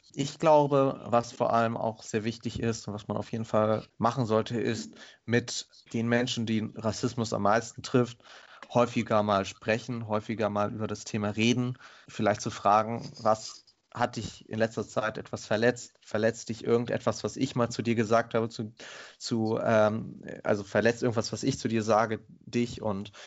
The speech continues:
kann ich irgendetwas besser machen oder was können wir generell besser machen, damit es dir besser geht? Ich glaube, auch so lässt sich Rassismus gut bekämpfen durch viel Kommunikation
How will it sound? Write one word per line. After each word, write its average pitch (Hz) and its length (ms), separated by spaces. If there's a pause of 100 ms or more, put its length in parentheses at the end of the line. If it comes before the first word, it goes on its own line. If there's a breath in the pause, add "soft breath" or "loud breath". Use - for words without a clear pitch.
(100)
kann 107 240
ich 110 180
irgendetwas 117 540
besser 120 260
machen 110 260
oder 101 160
was 104 200
können 104 400
wir 123 680 (140)
generell 110 400
besser 113 260
machen, 110 280
damit 101 200
es - 140
dir 113 180
besser 110 220
geht? 104 300 (400 loud breath)
Ich - 100
glaube, 107 300
auch 104 260 (100)
so 107 280
lässt 107 260
sich 104 300
Rassismus 107 520
gut 113 320
bekämpfen 107 480
durch 110 220
viel 117 160
Kommunikation 107 1040